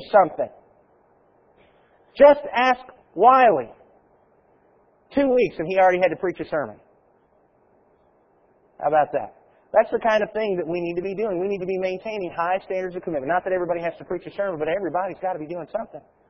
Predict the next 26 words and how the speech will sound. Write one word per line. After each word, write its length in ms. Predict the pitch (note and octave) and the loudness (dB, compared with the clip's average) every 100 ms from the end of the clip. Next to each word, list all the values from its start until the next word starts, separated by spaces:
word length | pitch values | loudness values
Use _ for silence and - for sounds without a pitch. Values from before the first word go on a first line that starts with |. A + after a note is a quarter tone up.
| _ _ _ _ _ - | _ _ _ _ _ -10
We 100 | D3+ | -4
need 200 | E3 F3 | -2 -2
to 20 | |
be 480 | E3 G#3 C4 A3 F#3 | -2 0 0 -2 -4
here. 220 | A#2+ G#2 - _ _ - | -6 -12 -20 _ _ 0
We 120 | G#3 | 2
need 120 | G#3+ | 2
to 60 | G#3+ | 0
be 120 | G#3+ | -2
committed 380 | A3+ G3+ A#3 A3+ | 0 2 2 4
to 60 | |
the 100 | A#3 | 6
work. 260 | A#3 C4 A#3 | 8 8 6
That 140 | F#3 | -2
means 200 | F3+ G3+ | 0 -2
we're 120 | G3 G3 | 0 0
gonna 140 | A3 | 0
be 140 | A3+ | 2
attending. 800 | A#3 - - C4 C#4+ A3+ E3 - - _ _ _ _ _ _ - | 0 0 0 2 4 2 -2 -6 -18 _ _ _ _ _ _ -14
And 140 | C#3+ | -10
we 120 | D#3+ | -10
don't 460 | C#3+ F3+ G3 G3+ F#3 | -4 0 0 0 -4
need 360 | E3+ F3+ F#3 F3+ | -8 -6 -6 -8
to 60 | D#3+ | -6
back 300 | E3+ E3 D#3+ | -6 -6 -2
off 240 | E3 E3 | 0 0